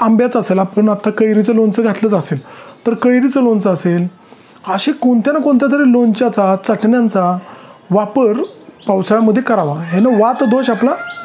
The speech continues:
कमी राहतो, त्यामुळे त्याचा चांगला फायदा होतो. पालेभाज्यांचा अंतर्भाव फार कमी करावा, कारण पालेभाज्या ह्या पचत नाहीत, त्यामुळे पालेभाज्या कमीत कमी खाव्या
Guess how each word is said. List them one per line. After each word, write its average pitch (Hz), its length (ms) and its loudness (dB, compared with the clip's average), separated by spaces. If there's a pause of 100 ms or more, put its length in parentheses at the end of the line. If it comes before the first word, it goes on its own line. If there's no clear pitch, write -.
कमी 226 200 2
राहतो, 156 220 -4 (520)
त्यामुळे 214 220 0
त्याचा 247 180 0
चांगला 233 300 0
फायदा 202 220 -2 (120)
होतो. 151 320 -4 (1300)
पालेभाज्यांचा 285 1000 0 (380)
अंतर्भाव 233 500 2 (140)
फार 262 200 -2
कमी 254 280 0
करावा, 170 300 -2
कारण 220 220 0
पालेभाज्या 233 540 0
ह्या 247 100 0
पचत - 380 -2
नाहीत, 180 200 0 (680)
त्यामुळे 214 200 2
पालेभाज्या 262 540 0 (160)
कमीत 285 280 2
कमी 294 200 2
खाव्या 175 300 -2